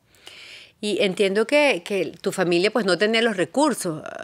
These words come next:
A mí también me hicieron un trasplante de médula y fue gracias a un seguro internacional que se pudo pagar el, casi el millón de dólares que costó el trasplante de médula.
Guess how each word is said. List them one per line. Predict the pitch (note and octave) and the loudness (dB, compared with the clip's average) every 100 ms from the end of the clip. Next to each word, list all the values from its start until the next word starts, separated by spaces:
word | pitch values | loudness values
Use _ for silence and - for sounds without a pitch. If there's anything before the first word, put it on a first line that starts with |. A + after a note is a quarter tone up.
| - | -10
A | - | -6
mí | D3+ | -4
también | D3+ F#3 G#3+ | -2 0 0
me | A3+ | 0
hicieron | B3+ A#3+ | 2 2
un | A#3+ | 2
trasplante | A#3+ A#3 A#3 A3 | -2 0 0 2
de | A3 | 2
médula | G3+ A3 B3 B3+ | 4 4 4 2
y | G3 | 0
fue | F3 F#3 | -2 0
gracias | F3 G3+ G3+ A#3+ | 2 0 0 -2
a | G3+ | -2
un | F3 | -2
seguro | G#3+ A3 A3 A3+ A3 - - - - - | -2 0 2 2 0 -4 -18 -20 -20 -6
internacional | F#3 F3+ D#3+ D#3+ F3 E3+ F3 | -2 -2 0 -2 -2 -2 -2
que | - | -2
se | A3+ | -4
pudo | F3 F3+ F#3+ | -2 -2 0
pagar | G#3 F3+ F3+ G3 | 2 4 4 2
el, | F3 D#3+ D#3 D#3+ | -4 -6 -6 -2
casi | F3 E3+ - G#3+ F#3 | -2 -2 -2 -2 0
el | F3+ | -2
millón | F3 E3 E3+ F3 | 0 -2 0 0
de | |
dólares | G#3 G#3 G3+ G3 | 0 0 -2 -4
que | F#3 | -6
costó | E3 D#3 F3 | -8 -6 -6
el | |
trasplante | F#3+ F#3 E3+ D#3+ | -6 -4 -4 -4
de | E3 | -4
médula. | G#3+ A#3 F#3 D3+ C#3+ | -2 0 0 -2 -8